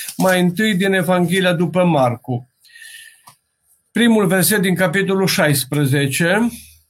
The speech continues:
„După ce a trecut ziua sâmbetei, Maria Magdalena, Maria mama lui Iacov, ce vă spuneam înainte, și Salomea,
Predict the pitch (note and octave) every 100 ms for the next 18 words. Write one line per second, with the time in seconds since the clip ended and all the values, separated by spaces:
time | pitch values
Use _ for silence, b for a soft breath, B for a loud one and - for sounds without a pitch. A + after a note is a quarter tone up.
0 | _ _ _ _ - F3+ F3+ F#3+ F#3+ E3+
1 | E3+ E3 G3+ F3+ - E3+ E3 E3+ D3+ D3
2 | G3+ F#3+ F#3 F3+ E3+ D#3+ D#3+ E3 D3 C#3+
3 | C#3+ C3 C3+ C#3+ G3+ A3+ A#3 A3+ C4+ _
4 | - E3 E3+ F#3+ E3 E3+ F3 E3 D3+ D3
5 | D3 D3 - A#3+ C#4 - E3+ E3 D#3+ D#3+
6 | D#3+ E3 D#3+ D3+ E3+ G#3 F3+ D#3+ F#3 -
7 | F3 E3 D#3 C#3+ C#3+ C#3 E3+ A#3+